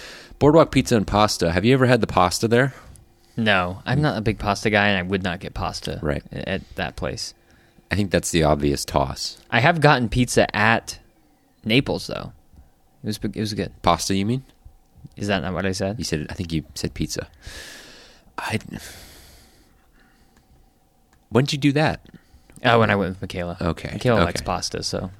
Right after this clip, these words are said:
Speaker 2: it w-, it's not something I would normally do. But
Speaker 1: Was that good, too?
Speaker 2: Yeah, it was gnocchi, if I'm pronouncing that correctly. Uh, it's, you know, like, potato dumpling pasta. It's pretty
Speaker 1: Yeah.
Speaker 2: good. Yeah, it was good.
Speaker 1: Cool.
Speaker 2: So
Speaker 1: Cool.
Speaker 2: we, I can attest that it's not just the,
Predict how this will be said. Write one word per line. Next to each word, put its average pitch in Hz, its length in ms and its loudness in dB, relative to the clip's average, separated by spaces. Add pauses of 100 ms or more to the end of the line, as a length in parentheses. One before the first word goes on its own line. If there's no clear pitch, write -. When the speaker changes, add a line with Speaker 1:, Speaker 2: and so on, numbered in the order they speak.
(120)
Speaker 2:
it 113 80 -2
w-, 113 220 0
it's 113 180 0
not 110 120 0
something 98 200 0
I - 20 -2
would 90 140 -4
normally 92 340 -6
do. 90 180 -6
But 85 160 -6 (200)
Speaker 1:
Was 85 140 -2
that 87 120 6
good, 87 220 2
too? 101 180 0 (220)
Speaker 2:
Yeah, 139 200 8
it 131 60 6
was 131 320 4 (100)
gnocchi, 135 600 2
if 110 120 -4
I'm 120 100 2
pronouncing 123 400 0
that 127 120 -4
correctly. 135 460 0 (320)
Uh, 95 380 0 (420)
it's, - 380 -4
you 107 80 -2
know, 92 120 -2
like, 90 160 -6
potato 101 280 -2
dumpling 95 640 -2
pasta. 101 480 -2
It's - 80 -14
pretty 90 160 2
Speaker 1:
Yeah. 73 140 4
Speaker 2:
good. - 60 -8 (200)
Yeah, 95 140 -4 (440)
it - 40 -4
was 110 100 -2
good. 98 180 2 (240)
Speaker 1:
Cool. - 300 -2 (400)
Speaker 2:
So 110 240 4
Speaker 1:
Cool. 104 80 2
Speaker 2:
we, 113 200 2
I 113 120 2
can 117 100 -4
attest 110 320 0
that 98 160 -2
it's - 440 -8
not 98 180 -2
just - 400 -6
the, 90 200 -8